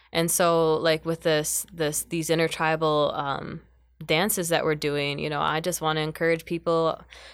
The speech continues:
to come out and come dance, you know, and know what it feels like to have that, that drum just go straight through you and, and just feel your feet on the ground, you know?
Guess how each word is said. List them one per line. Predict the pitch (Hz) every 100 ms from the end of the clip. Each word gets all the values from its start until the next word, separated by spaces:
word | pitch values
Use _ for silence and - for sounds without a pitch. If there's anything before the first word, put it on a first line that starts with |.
| -
to | -
come | - 165 170
out | 175 185
and | 185 175
come | 185 175
dance, | 160 220 202 175 -
you | 151
know, | 147 151
and | 147
know | 151 156
what | 160
it | -
feels | - 196 190
like | 170 160 -
to | 156
have | 151 147 147
that, | 147 139 - -
that | 160 147 156
drum | - 151 160 160
just | 151 151 -
go | 151
straight | 139 - 165 160 -
through | 165 160
you | 180 165 147
and, | 139 135 135
and | 143 139
just | 143 139
feel | - 156 160
your | 151 151
feet | - 160 160
on | 147
the | 143
ground, | 147 147 156 147 -
you | 147
know? | 143 147